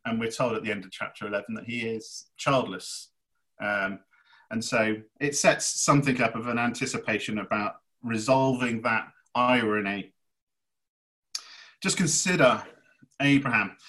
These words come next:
So, well, actually, let's read the first just verse together so we get a good context. So the Lord had said to Abram, "Go from your country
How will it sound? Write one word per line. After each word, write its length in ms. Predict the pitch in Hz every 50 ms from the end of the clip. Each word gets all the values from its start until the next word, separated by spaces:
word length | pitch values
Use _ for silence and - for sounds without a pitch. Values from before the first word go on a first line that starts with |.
| - _
So, 420 | - - 160 156 151 151 151 156 - - _ _ _ _ _ _ _ _ _ _
well, 120 | 190 175 185
actually, 320 | 175 - - 170 170 170
let's 280 | 165 202 208 - - -
read 420 | - 214 202 170 131 113 113 - -
the 60 | -
first 400 | 135 - 147 131 127 123 - -
just 180 | - 143 - -
verse 280 | 127 131 127 123 120 -
together 440 | - 110 120 113 113 - 98 - - _ _ _ _ _ _ - - - - _ - - _ _ -
so 180 | - - 120 113
we 140 | 117 117 110
get 200 | 120 117 107 101
a 80 | 110
good 220 | - 120 110 - -
context. 500 | - 117 110 104 - 107 98 - - -
So 180 | 135 123 117 113 -
the 80 | 156
Lord 300 | 151 160 196 208 214 202 151
had 160 | 170 160 147
said 280 | - - 214 208 - -
to 120 | - 175
Abram, 640 | - 151 131 123 113 113 113 107 107 110 131 139 - _ _ _ _ _ _ _ _ _ _ _ _ _
"Go 240 | - 156 156 175 180
from 320 | 185 - - 185 180 170 165
your 260 | 156 151 143 139 -
country 680 | - - 160 147 135 123 - - 113 123 160 175 -